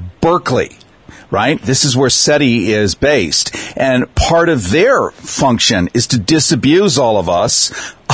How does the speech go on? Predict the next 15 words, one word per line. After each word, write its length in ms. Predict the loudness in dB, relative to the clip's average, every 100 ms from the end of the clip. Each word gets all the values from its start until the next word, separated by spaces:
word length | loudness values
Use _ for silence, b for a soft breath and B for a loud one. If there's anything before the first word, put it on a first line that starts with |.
| -2
of 120 | -2
thinking 360 | 0 -2 0 2
that 220 | 2 0
it's 220 | -2 0
real. 400 | 0 2 2 0
Yet, 420 | 0 2 2 0
the 360 | -4 -18 -6 -4
funding 560 | -4 -2 0 2 2 2
is 180 | 0
vast 680 | 0 0 0 -2 -2 -2 0
and 80 | 2
the 80 | 2
network 600 | 2 2 0 -2 -2 -2
is 200 | -2 0
huge. 440 | 2 2 2 -2